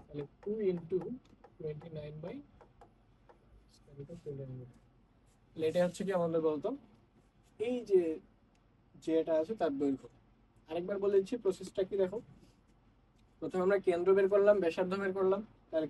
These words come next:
কেন্দ্র বের করলে আমরা এই পয়েন্টটা পেয়ে গেলাম, দেখো ও পয়েন্ট, আর ব্যাসার্ধ হচ্ছে আমাদের কত এখানে, থ্রি। ওকে,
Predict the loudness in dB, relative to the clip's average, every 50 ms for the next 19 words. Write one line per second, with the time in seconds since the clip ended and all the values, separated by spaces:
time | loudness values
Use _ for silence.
0 | -4 -4 -4 -4 0 2 2 4 4 4 4 4 4 6 6 6 6 4 2 2
1 | 0 0 0 0 0 0 0 0 2 4 4 4 4 2 2 0 -2 -2 -2 -2
2 | -2 -2 -2 -2 -4 -4 -4 -6 -8 -14 -20 _ _ -20 _ _ _ _ -10 -8
3 | -6 -4 -2 -2 0 0 -2 0 0 -2 -2 0 2 2 4 4 4 4 2 2
4 | 0 0 -2 -6 -6 -2 0 0 0 0 -6 _ -20 _ _ -14 -10 -4 -2 -2